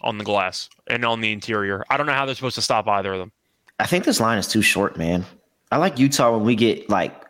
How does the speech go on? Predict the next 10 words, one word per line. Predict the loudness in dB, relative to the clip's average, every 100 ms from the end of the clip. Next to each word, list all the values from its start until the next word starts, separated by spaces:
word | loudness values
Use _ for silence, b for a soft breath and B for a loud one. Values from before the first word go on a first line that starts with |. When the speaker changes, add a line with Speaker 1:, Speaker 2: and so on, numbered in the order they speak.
| _ _ _ -4
Speaker 2:
points, | 2 2 2 -2 -2 0
like, | 2 2
when | 2 4
there's | 2 0
value | 0 2 4 2 2
Speaker 1:
Yeah. | 2 2
Speaker 2:
on | 0
Utah | 0 0 2 4 4
money | 2 0
line, | 0 0